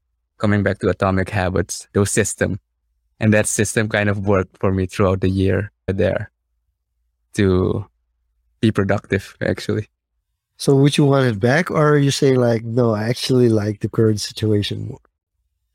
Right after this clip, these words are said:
Speaker 1: It's, it's a toss-up. Maybe for, uh, a certain time, yes. But on the, on the flip side, given the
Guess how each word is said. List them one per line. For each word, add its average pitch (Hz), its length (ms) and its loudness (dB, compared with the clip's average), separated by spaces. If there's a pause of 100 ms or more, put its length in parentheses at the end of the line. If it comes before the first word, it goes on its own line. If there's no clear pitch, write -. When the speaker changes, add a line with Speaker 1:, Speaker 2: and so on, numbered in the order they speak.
Speaker 1:
It's, 165 160 -4
it's 175 120 4
a 226 80 4
toss-up. 107 500 0 (1120)
Maybe 147 280 4
for, 127 500 4
uh, 98 640 2 (380)
a 110 40 -6
certain 110 280 -2 (100)
time, 98 260 0
yes. 104 600 -2
But 98 260 0
on 101 140 2
the, 98 220 2 (160)
on 104 100 0
the 98 60 0
flip 110 240 -4
side, 95 420 0 (1700)
given 110 480 2
the 95 640 2